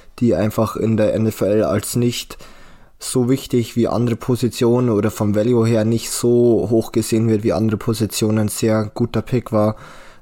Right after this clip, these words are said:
ähm, Tyler Linderbaum hast du auch einen sehr, sehr guten Center noch erhalten,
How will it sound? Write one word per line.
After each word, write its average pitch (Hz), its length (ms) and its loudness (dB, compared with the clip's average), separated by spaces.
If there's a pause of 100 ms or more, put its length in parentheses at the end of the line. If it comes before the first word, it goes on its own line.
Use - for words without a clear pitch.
ähm, 107 360 0
Tyler 113 380 2
Linderbaum 113 840 2
hast 113 260 -2
du 107 80 2
auch 113 400 0
einen 104 440 -2
sehr, 120 240 -2
sehr 117 180 -2
guten 113 380 -2
Center 123 760 0
noch 110 260 -2
erhalten, 107 720 0